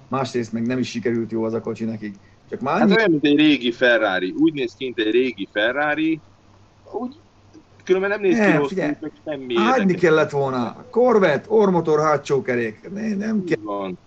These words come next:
Speaker 1: torpéd izé, az meg a
Speaker 2: Sose azért vette
Speaker 1: egy
Speaker 2: senki
Speaker 1: Corvette.
Speaker 2: a Corvette-et, mert a legjobb, hanem azért, mert egy Corvette, mert viszonylag olcsón kapott bazisok lóerőt ormotorra. Az magány.
Speaker 1: És, és
Speaker 2: El kell
Speaker 1: magány.
Speaker 2: fogni.
Speaker 1: És az, az egy magány kocsi volt. Azért
Speaker 2: Magány.
Speaker 1: meg, nézd meg, hogy ahogy ez kijött,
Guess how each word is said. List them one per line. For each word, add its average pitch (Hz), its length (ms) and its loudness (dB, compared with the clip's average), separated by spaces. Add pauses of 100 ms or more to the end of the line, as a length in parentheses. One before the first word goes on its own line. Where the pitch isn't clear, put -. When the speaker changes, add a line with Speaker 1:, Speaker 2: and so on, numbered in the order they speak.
Speaker 1:
torpéd 123 380 0
izé, 110 420 -6
az 117 160 -8
meg 117 180 -8
a 120 60 -4
Speaker 2:
Sose 190 440 -2
azért 131 360 2
vette 123 280 -2
Speaker 1:
egy 165 100 -2
Speaker 2:
senki 123 180 -4
Speaker 1:
Corvette. 113 320 0
Speaker 2:
a 104 40 0
Corvette-et, 104 480 -6
mert 98 180 -6
a 92 80 -4
legjobb, 98 440 0
hanem 104 200 -4
azért, 147 360 -2
mert 123 120 -4
egy 104 220 -2
Corvette, 101 560 -2
mert 98 260 -8
viszonylag 110 500 -2
olcsón 117 460 0
kapott - 360 -6 (100)
bazisok 117 540 0
lóerőt 104 600 4
ormotorra. 95 760 -6
Az 131 140 -8
magány. 226 340 4
Speaker 1:
És, - 160 -8 (400)
és 214 220 -4
Speaker 2:
El 247 80 -2
kell 214 80 4
Speaker 1:
magány. 147 220 0
Speaker 2:
fogni. 156 240 -4
Speaker 1:
És 196 100 0
az, 220 200 0
az 220 120 0
egy 240 100 -2
magány 160 360 0
kocsi 175 280 0
volt. 143 340 0 (460)
Azért 156 180 0
Speaker 2:
Magány. - 280 0 (160)
Speaker 1:
meg, 240 80 2
nézd 156 140 0
meg, 180 160 2
hogy 165 180 0
ahogy 196 360 4
ez - 120 -20
kijött, 180 420 2